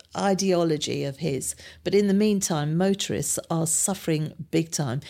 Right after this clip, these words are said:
The L T Ns that are in might be nice for the people that live in them, but everyone else is suffering because they're gridlocking our ci-, city.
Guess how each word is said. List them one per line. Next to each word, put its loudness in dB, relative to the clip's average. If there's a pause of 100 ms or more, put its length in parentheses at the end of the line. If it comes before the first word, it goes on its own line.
(140)
The 4
L 6
T 2
Ns 0
that -2
are 0
in -2
might 0
be 0
nice 0
for -4
the -4
people 0
that -4
live 0
in 0
them, -4 (380)
but -2
everyone 4
else 0
is -2
suffering -2
because 0
they're 0
gridlocking 0
our -6
ci-, -8
city. -6